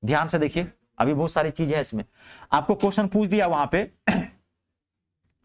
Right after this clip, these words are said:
पांच, दस, पन्द्रह, डॉट, डॉट, डॉट, चार सौ तक कहा सॉल्व करने के।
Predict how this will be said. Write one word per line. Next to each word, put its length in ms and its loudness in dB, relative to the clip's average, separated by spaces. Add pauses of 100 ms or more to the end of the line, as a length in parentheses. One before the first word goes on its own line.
(420)
पांच, 460 -2 (540)
दस, 540 -2 (540)
पन्द्रह, 460 0 (1200)
डॉट, 360 0
डॉट, 220 0
डॉट, 300 -2 (520)
चार 220 0
सौ 180 -6
तक 160 -10 (840)
कहा 140 0
सॉल्व 300 -2
करने 300 -6
के। 100 -18